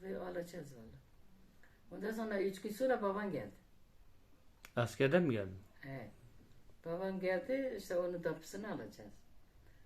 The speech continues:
Speaker 1: Kaynanam dedi ki, "Ne, biz esas onu, altınları bozdurun." İşte küçüktü yavrum, aklımıza yermedi.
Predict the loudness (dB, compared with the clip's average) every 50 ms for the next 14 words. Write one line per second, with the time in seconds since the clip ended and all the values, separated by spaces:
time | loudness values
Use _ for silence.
0 | -20 -20 -20 -20 -6 0 2 2 4 4 2 2 0 0 2 0 0 0 -2 -4
1 | -2 -2 -2 -2 -2 -2 -2 0 0 2 0 0 -2 -4 -8 -14 -18 -18 -18 -18
2 | -18 -16 -16 -14 -14 -12 -10 -6 -4 -2 0 2 2 2 2 2 2 2 2 2
3 | 2 0 2 2 2 0 0 0 -2 -2 0 2 4 4 4 2 0 -2 0 0
4 | 0 0 0 0 2 2 0 0 0 -2 -4 -4 -6 -10 -12 -18 -18 -18 -18 -18
5 | -4 -2 -2 -2 -2 -2 -6 -8 -6 -6 -8 -6 -6 -4 0 4 4 4 4 2
6 | 0 -4 -6 -4 -4 -4 -6 -6 -6 -8 -8 -8 -8 -10 -10 -10 -8 -8 -6 -6
7 | -6 -8 -8 -10 -12 -12 -12